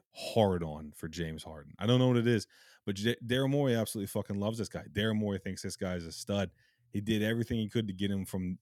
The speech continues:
from the Nets over to Philly. Why will they sign him? I do not know. But, uh, why should they? Why should Philadelphia sign J-, sign James Harden? It's it. It's just who.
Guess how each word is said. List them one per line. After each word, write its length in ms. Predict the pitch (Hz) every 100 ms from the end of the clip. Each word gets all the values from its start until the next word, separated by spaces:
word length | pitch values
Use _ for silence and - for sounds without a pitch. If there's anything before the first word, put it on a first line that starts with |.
| -
from 200 | 101 92
the 60 | 90
Nets 360 | 95 98 - -
over 180 | 101 95
to 140 | -
Philly. 360 | - 104 92 80 _ _ _
Why 680 | 90 92 104 131 165 185 131
will 220 | 104 104
they 140 | 95 87
sign 400 | - 87 82 78
him? 180 | 76 - _
I 300 | 123 151 143
do 240 | 123 101 85
not 300 | 80 82 85
know. 320 | 120 110 90 _ _ _ _
But, 180 | 113 - -
uh, 60 | - -
why 480 | 101 101 113 123
should 500 | 113 - 127 127 143
they? 160 | 156 160
Why 320 | - 101 107
should 560 | 107 - 120 120 127 127
Philadelphia 760 | - 139 127 123 123 123 139 131
sign 380 | - 135 135 131
J-, 180 | 135 -
sign 240 | - 139
James 200 | 131 135 123
Harden? 200 | 143 135 - - _
It's 160 | 170 220
it. 180 | 220 - _
It's 100 | 160
just 140 | 180 165 -
who. 260 | 160 208